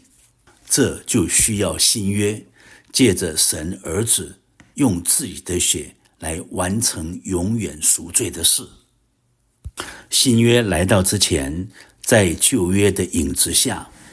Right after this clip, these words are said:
每年的献祭都不能洁净人的良心。亲爱的弟兄姐妹，我们需要避免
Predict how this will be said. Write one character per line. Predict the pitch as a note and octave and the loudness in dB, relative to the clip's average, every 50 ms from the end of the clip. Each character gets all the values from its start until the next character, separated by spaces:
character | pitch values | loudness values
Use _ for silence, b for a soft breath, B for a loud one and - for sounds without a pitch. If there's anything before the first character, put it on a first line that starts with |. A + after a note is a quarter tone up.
| B B B | B B B
每 | - F#2+ F#2+ F2+ E2+ D#2 D#2 | 0 2 4 4 4 2 0
年 | D#2 D#2+ D#2+ F2 F#2+ | 0 0 0 0 0
的 | G2 F#2+ D#2+ | 0 2 2
献 | - - - F2 E2 E2 | 2 2 2 2 0 0
祭 | E2 - - A2+ F2+ - - - b b b b b b | 0 0 0 0 -2 -8 -10 -14 b b b b b b
都 | - A#2 A2+ A2+ | 2 2 2 2
不 | G#2+ - B2+ A2 | 0 0 0 0
能 | G2 E2 C#2+ C#2 D#2+ D#2+ | 0 0 -2 -6 -8 -8
洁 | - - - E2+ D#2+ E2 | -2 -2 -2 0 0 -2
净 | F2+ - - G2+ F2 D#2 D#2 | 0 0 0 0 -2 -4 -6
人 | - E2 D#2+ D#2+ D#2+ E2 | -6 -4 -4 -2 -2 -2
的 | E2+ D#2+ | -2 -4
良 | D2+ D2 D2 - - - | -4 -4 -6 -6 -2 0
心。 | - - A2 G2 G2 A#2 - _ _ _ _ _ _ | 0 0 0 -2 -4 -6 -10 _ _ _ _ _ _
亲 | - - G#2+ F#2 | 0 2 2 2
爱 | D#2+ | 2
的 | D#2 D#2+ D#2 | 0 -2 -2
弟 | - - F#2+ D#2 | 0 0 0 2
兄 | - F#2+ F2 F2 | 2 2 2 2
姐 | F2 - F2 D2 | 0 0 -2 -2
妹， | C2 D2 D#2+ D#3+ D3+ - - _ b b b b b b b b | -6 -4 -4 -4 -4 -6 -10 _ b b b b b b b b
我 | - D#2 D2+ | -4 -2 0
们 | D#2 E2 E2+ F2 | 2 2 4 4
需 | - - - A#2+ A#2+ | 4 2 0 0 -2
要 | A2+ G#2 F2+ D#2+ | -2 -2 -2 -4
避 | - - C3 A2+ F2+ E2+ | -4 -2 0 0 2 0
免 | D#2 D2 C#2 B1+ | -2 -4 -8 -12